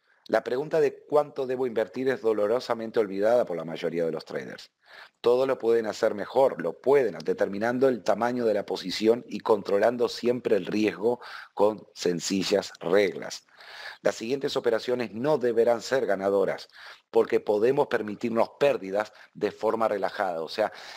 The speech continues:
el arte y el secreto en el trading no es acertar el cien por ciento de las veces. Esto cuando me lo cuenta la gente, ni me lo creo, ni me lo creeré nunca, eh, y trato de alejarme de toda persona que va orientada en ese lado, o sea, que lo escriba. Bueno, yo no tengo ni Twitter, ni Facebook, ni nada, porque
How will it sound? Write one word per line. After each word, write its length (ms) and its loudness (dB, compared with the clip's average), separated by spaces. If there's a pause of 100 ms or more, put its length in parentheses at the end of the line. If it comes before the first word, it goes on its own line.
(180)
el 160 2
arte 340 -2
y 100 -8
el 100 -10
secreto 460 -8
en 60 -6
el 140 -14
trading 360 -8
no 100 -10
es 120 -6
acertar 400 -6
el 100 -8
cien 160 -8
por 140 -8
ciento 220 -6
de 40 -2
las 100 -2
veces. 320 -6
Esto 300 -2
cuando 220 0
me 100 -6
lo 100 -2
cuenta 260 -2
la 100 0
gente, 480 -4
ni 220 -6
me 100 -2
lo 140 4
creo, 260 0
ni 80 -4
me 100 -4
lo 140 -2
creeré 380 2
nunca, 420 0 (440)
eh, 380 2
y 120 -2
trato 280 0
de 60 2
alejarme 380 -2
de 80 -4
toda 180 2
persona 400 -2
que 120 0
va 140 2
orientada 460 2
en 60 -4
ese 200 -6
lado, 260 2
o 40 -6
sea, 260 0
que 240 2
lo 120 -2
escriba. 420 2
Bueno, 200 0
yo 140 -2
no 120 0
tengo 240 0
ni 120 -2
Twitter, 380 0
ni 120 -6
Facebook, 440 -2
ni 60 -2
nada, 300 4
porque 360 -6